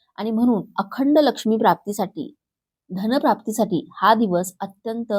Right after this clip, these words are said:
महत्त्वाचा मानला जातो. आणि त्यामुळे जर तुम्हाला तुमच्या आयुष्यामध्ये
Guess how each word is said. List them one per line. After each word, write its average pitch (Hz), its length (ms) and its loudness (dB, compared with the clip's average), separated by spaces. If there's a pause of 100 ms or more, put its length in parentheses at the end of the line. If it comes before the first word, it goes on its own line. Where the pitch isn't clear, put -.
महत्त्वाचा 185 520 0
मानला 180 280 0
जातो. - 360 -8 (640)
आणि 190 120 -6
त्यामुळे 202 420 0 (160)
जर 220 260 4
तुम्हाला 196 400 0 (320)
तुमच्या 208 240 -2
आयुष्यामध्ये 180 580 0